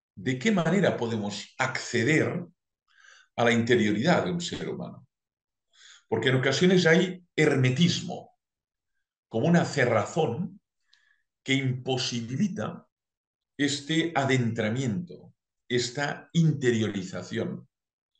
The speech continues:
de tal modo que no sabemos lo que piensa, lo que siente, lo que desea, lo que espera, lo que recuerda, lo que cree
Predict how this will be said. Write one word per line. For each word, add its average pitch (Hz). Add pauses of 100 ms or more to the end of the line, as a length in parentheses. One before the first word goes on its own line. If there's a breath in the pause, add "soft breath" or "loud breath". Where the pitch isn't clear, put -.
(460 soft breath)
de 104
tal 123
modo 151
que 120
no 156
sabemos 143 (260)
lo 107
que 107
piensa, 127
lo 98
que 101
siente, 110
lo 101
que 101
desea, 110 (280 loud breath)
lo 95
que 101
espera, 113
lo 107
que 117
recuerda, 110 (840)
lo 110
que 95
cree 139